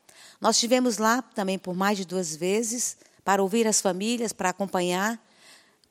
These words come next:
porque a, havia um risco de um talude, que é uma grande rocha, se romper,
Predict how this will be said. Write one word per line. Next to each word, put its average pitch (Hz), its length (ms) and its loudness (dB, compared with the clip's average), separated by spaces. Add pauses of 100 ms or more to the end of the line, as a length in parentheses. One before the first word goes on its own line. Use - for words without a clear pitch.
porque 262 600 2
a, 226 680 0 (200)
havia 240 420 0
um 254 100 2
risco 226 440 2
de 175 160 -6
um 208 120 -6
talude, 202 680 0
que - 100 -4
é 180 40 0
uma 180 100 0
grande 208 320 -2
rocha, 180 500 0 (300)
se - 220 2
romper, 233 840 4